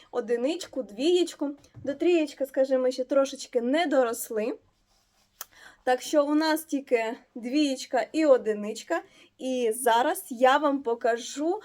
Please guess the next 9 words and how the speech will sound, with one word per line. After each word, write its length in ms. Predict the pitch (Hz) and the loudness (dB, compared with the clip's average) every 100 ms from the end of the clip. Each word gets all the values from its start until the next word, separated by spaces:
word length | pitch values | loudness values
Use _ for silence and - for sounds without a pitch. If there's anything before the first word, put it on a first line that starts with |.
| - - _ _ _ _ - | -16 -20 _ _ _ _ 2
яких 400 | 247 247 330 370 | 2 4 -2 0
же 140 | 349 | -2
ж 300 | 339 - - - | -2 -6 -8 -6
результатів 840 | 269 285 294 269 302 339 370 349 | 2 2 2 4 6 6 0 0
наше 380 | 330 277 302 311 | 2 4 2 0
тестування 1000 | 277 285 269 - 240 214 262 294 311 311 339 - - _ | -2 -2 -4 -6 -6 2 2 2 -2 -4 -6 -20 -20 _
набуло. 760 | 233 247 254 240 277 254 185 208 _ | -2 2 2 2 2 4 4 0 _
І 120 | - | -14
так, 420 | 254 285 370 - | -2 0 0 -4